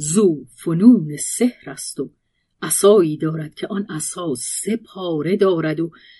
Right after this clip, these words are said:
آن عصا را بر زمین فرو برد و عزایم به قطعه نخستین او بخواند.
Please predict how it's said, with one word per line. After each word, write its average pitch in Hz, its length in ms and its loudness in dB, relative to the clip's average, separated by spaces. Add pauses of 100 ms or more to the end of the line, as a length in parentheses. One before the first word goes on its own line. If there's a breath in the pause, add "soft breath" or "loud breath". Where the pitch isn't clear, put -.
(220 soft breath)
آن 233 180 8
عصا 208 500 0
را 185 120 4
بر 175 160 -4
زمین 180 440 -2
فرو 202 580 0
برد 170 360 -4
و 170 120 -4 (340 soft breath)
عزایم 185 720 6
به 160 100 -4
قطعه 180 580 4
نخستین 185 760 2
او 165 320 -6
بخواند. 165 540 -4